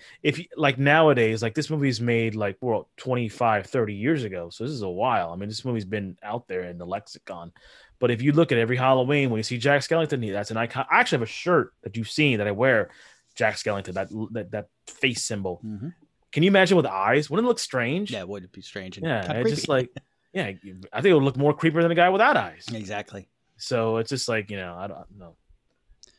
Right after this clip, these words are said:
Speaker 1: Good move to keep him without
Speaker 2: Yeah,
Speaker 1: eyes.
Speaker 2: yeah, definitely. Yeah, good fight. Uh, Oogie tries to kill Jack, and but Jack defeats him by ripping apart a, uh, thread holding his clothes, uh, for, his cloth form together, calling all of the, uh, causing all the bugs that live inside of Oogie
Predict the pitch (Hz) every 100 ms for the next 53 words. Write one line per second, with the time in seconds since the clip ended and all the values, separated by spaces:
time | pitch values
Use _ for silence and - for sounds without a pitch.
0 | _ 120 110 170 160 156 - 113 120 113
1 | 101 90 85 123 101 - - 92 87 90
2 | 92 92 95 107 101 95 82 - _ _
3 | _ _ 127 117 120 160 220 202 202 185
4 | 180 170 143 143 - 120 110 123 - 113
5 | 107 - 131 - 107 - 107 101 98 -
6 | 131 127 - 123 123 _ - 107 101 95
7 | 92 - - 117 135 113 - 131 139 147
8 | 131 123 - 117 113 107 - - 101 95
9 | - - 104 - 101 - - 135 139 -
10 | _ 98 87 82 - _ _ _ _ -
11 | 123 104 104 - 117 117 101 104 113 107
12 | 113 104 95 95 107 110 107 110 110 104
13 | 107 104 - 110 107 110 147 151 156 135
14 | 151